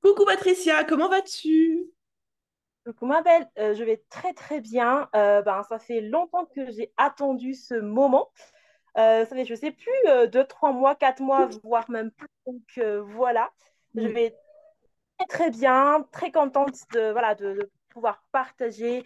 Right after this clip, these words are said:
Speaker 2: euh, mes vécus, mes expériences et, ben, aussi mes objectifs pour, euh, cette nouvelle année.
Speaker 1: Trop bien, trop cool, ça va être trop, trop sympa. Euh, est-ce que tu veux bien commencer par, euh, nous dire, euh, très rapidement, de, pour l'instant, ce que tu fais comme travail, c'est quoi ton activité, c'est quoi ton métier ?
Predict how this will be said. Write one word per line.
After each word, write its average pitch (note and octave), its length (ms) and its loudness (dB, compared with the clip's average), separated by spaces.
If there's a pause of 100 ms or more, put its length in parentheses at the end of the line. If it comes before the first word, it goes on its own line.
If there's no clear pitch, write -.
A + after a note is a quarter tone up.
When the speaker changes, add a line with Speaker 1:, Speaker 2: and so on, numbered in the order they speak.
(340)
Speaker 2:
euh, G#3 300 6
mes G#3+ 240 -4
vécus, C4 580 -6
mes G#3+ 320 -2
expériences B3 960 -2
et, G#3+ 220 -6
ben, G3 260 -6
aussi G#3 340 -8
mes G3 220 -8
objectifs G3 580 -8
pour, B3 220 0
euh, G3+ 180 2
cette A3+ 240 -8
nouvelle G#3 340 -4
année. G#3 240 -2 (540)
Speaker 1:
Trop A3 120 -6
bien, F#3+ 240 -4 (100)
trop - 180 -6
cool, D#4+ 200 2
ça D#4 120 0
va A3+ 100 4
être A3+ 60 0
trop, D#4 120 -8
trop E4+ 160 -10
sympa. D4 400 0 (400)
Euh, B3 240 4
est-ce B3+ 160 2
que A4 120 2
tu A#4 120 -2
veux B3+ 80 -2
bien C4 100 0
commencer C4+ 460 2
par, C4+ 240 0
euh, G3+ 420 0
nous G3+ 340 -2
dire, C4+ 460 -6
euh, G#3 300 -2
très D#4+ 200 -6
rapidement, C#4+ 520 -6
de, A3 240 -6
pour G3 180 -12
l'instant, A#3 400 -6
ce - 80 -18
que - 80 -6
tu C#4 200 -4
fais D#4 200 -6
comme C4 160 -4
travail, B3 320 -2
c'est C4+ 140 -8
quoi C#4+ 120 0
ton D4 120 -6
activité, A3+ 400 -6
c'est C4 80 -6
quoi C4 100 -2
ton C4+ 120 -6
métier ? - 440 -8